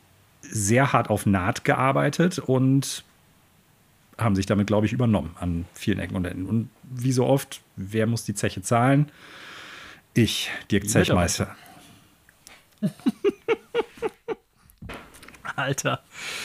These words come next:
Speaker 2: Oh Gott,
Speaker 1: Das war
Speaker 2: das
Speaker 1: ein
Speaker 2: war
Speaker 1: Deep
Speaker 2: aber
Speaker 1: Cut
Speaker 2: Deep
Speaker 1: für,
Speaker 2: Baseball, ey.
Speaker 1: ja.
Speaker 2: Ja, wirklich.
Speaker 1: Für
Speaker 2: Ähm,
Speaker 1: alte Ibbenbürener
Speaker 2: das, das,
Speaker 1: Hasen.
Speaker 2: das verstehen nur ganz wenige Menschen. Ähm, ja, also ich stimme dir in allem zu. Ich glaube,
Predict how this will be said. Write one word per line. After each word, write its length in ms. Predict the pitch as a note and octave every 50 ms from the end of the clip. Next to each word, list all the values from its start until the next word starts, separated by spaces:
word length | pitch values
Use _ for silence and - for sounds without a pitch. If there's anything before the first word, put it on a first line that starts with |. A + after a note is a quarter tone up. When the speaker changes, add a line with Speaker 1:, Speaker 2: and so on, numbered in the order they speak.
| - - - - - - - - - -
Speaker 2:
Oh 280 | - F3+ E3+ E3 D#3 D3
Gott, 140 | C#3+ C3 C#3+
Speaker 1:
Das 180 | C#3 C3 -
war 80 | D#3 C#3
Speaker 2:
das 80 | C3+ C3+
Speaker 1:
ein 40 |
Speaker 2:
war 100 | D3 C#3+
Speaker 1:
Deep 80 | C#3+ C#3
Speaker 2:
aber 80 | C3+ B2+
Speaker 1:
Cut 240 | - D3+ C3 -
Speaker 2:
Deep 80 | - B2+
Speaker 1:
für, 80 | - B2+
Speaker 2:
Baseball, 440 | B2 B2 A#2 C3 B2+ B2+ C3 C3+
ey. 200 | - B2+ B2+ C3
Speaker 1:
ja. 220 | B2+ A2+ G#2 G#2 D3+
Speaker 2:
Ja, 420 | C#3+ C3+ C3 C3 B2+ A#2 A2+ B2+
wirklich. 460 | B2+ B2+ B2 - B2+ B2 A#2+ - - - -
Speaker 1:
Für 420 | - - - G#2+ G#2 G#2 G#2 G2+
Speaker 2:
Ähm, 60 | G#2 B2
Speaker 1:
alte 260 | - B2 C3 - C#3+
Ibbenbürener 420 | C#3 B2 B2 A2+ A#2 B2 A2+ A2+ A2
Speaker 2:
das, 60 | G2
das, 100 | A2+ G2
Speaker 1:
Hasen. 240 | G2 F#2 F2 E2 - - _ _ _ _ -
Speaker 2:
das 220 | - C3+ D3+ -
verstehen 380 | - D3 C3+ - - - C3+ C3
nur 100 | B2+ B2
ganz 280 | A#2 A#2+ A#2 A2+ - -
wenige 280 | A#2+ A2+ A2 A2+ A2+ A2
Menschen. 340 | G#2+ A2 G#2+ - - B2 - - - - - - - - - - - - - -
Ähm, 640 | - F3 F#3 F#3+ F#3 F#3+ G3 G3 G3 G3 G3+ G3 F3 - - _ _ - - _ _ _ _ _ _ _ _ _ -
ja, 340 | C3 D3 E3 C#3+ G2 E2 - _ _ - _ -
also 260 | E3 D#3+ C3+ D#3+ F3 - - _ _ _ _ -
ich 100 | - -
stimme 220 | - G#3 A3 B3
dir 120 | G3+ G3+ F#3+
in 80 | E3
allem 240 | - E3+ F3+ F#3+ F#3
zu. 340 | - - - F#3+ G3+ A#3 -
Ich 240 | F3 D3+ - - -
glaube, 520 | D3+ C#3+ C#3 D#3+ G3 G#3+ A3 G#3+ -